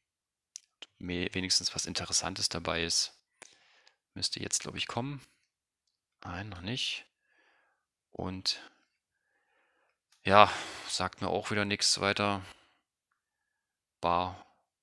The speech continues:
nicht erfolgreich, das Ganze. Für mich, wie gesagt, die restlichen Karten interessieren mich halt auch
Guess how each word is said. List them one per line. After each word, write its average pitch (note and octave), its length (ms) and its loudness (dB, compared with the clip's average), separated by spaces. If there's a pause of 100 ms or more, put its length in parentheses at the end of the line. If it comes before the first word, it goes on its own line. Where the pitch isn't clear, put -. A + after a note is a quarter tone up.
(2750)
nicht - 540 2 (220)
erfolgreich, - 640 0
das - 140 0
Ganze. - 380 -6 (400)
Für E2+ 100 -10
mich, E2+ 180 -6
wie A2 80 2
gesagt, G2 300 2
die - 60 -6
restlichen F#2 340 -2
Karten F2 300 -2
interessieren - 400 -2
mich F#2 160 -4
halt E2+ 200 -4
auch - 220 -6